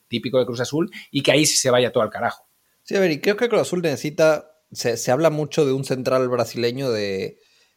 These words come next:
Speaker 2: Canu, creo que, que, creo que se llama, que, que vendría de Botafogo, por ahí lo están negociando.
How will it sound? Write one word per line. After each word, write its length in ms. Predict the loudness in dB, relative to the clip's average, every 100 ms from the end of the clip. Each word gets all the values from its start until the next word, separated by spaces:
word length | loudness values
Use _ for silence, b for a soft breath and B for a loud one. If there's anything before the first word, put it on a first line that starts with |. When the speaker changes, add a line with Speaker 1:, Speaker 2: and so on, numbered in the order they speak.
| _
Speaker 2:
Canu, 280 | 0 0 0
creo 180 | -2 -2
que, 260 | 0 -2 -4
que, 260 | -8 -8
creo 180 | -12 -8
que 120 | -6
se 100 | -2
llama, 300 | 0 0 -2
que, 280 | -2 -4 -4
que 560 | -4 -2 0 0 -2 -6
vendría 460 | -4 -4 0 2 4
de 100 | 4
Botafogo, 560 | 0 -4 0 2 2
por 120 | 2
ahí 80 | 0
lo 100 | 0
están 220 | -2 -4
negociando. 640 | -2 -6 -2 -2 0 -2